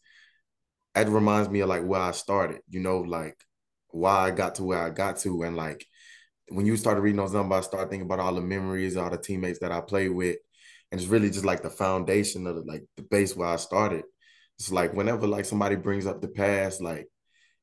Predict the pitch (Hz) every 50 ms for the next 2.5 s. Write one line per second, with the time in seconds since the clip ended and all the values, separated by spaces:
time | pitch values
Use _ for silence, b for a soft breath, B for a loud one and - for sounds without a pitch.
0 | _ _ _ _ _ - 87 - - 117 110 104 95 95 90 82 - - - _
1 | _ _ _ _ _ - - 98 - - 117 113 110 107 98 - - 101 87 -
2 | - 113 117 113 110 101 95 92 90 82